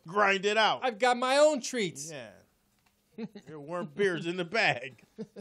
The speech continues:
Speaker 2: I don't know, Melrose. I think that's a wrap on that.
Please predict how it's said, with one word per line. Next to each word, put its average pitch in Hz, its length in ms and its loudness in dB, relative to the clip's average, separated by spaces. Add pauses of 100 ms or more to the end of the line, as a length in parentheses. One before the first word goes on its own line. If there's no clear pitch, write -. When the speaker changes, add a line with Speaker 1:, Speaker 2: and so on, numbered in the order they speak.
(1160)
Speaker 2:
I 175 140 -2
don't 160 120 -4
know, 147 120 -6
Melrose. 139 680 -4
I 180 80 -6
think 170 240 -8
that's 156 200 -6
a 147 60 -10
wrap 139 280 -8
on 135 140 -10
that. 123 300 -10